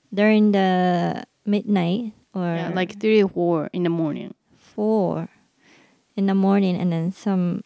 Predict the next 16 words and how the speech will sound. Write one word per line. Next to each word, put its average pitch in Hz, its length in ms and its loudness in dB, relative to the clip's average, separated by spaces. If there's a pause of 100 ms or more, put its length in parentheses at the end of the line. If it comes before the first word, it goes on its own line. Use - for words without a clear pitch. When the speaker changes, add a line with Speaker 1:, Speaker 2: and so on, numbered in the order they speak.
Speaker 1:
lady 196 420 2
was 170 220 0
screaming 202 1200 -2 (220)
or 180 260 -2
yelling 190 600 0
or 165 160 -2
crying. 190 760 -4 (580)
Speaker 2:
Crying. 185 440 2 (120)
Speaker 1:
Crying. 190 520 -2 (840)
And 185 140 -4
then 175 100 0
you 185 140 2
guys 185 240 0
were 180 280 -2 (100)
freaked 190 320 -6
out 185 260 -4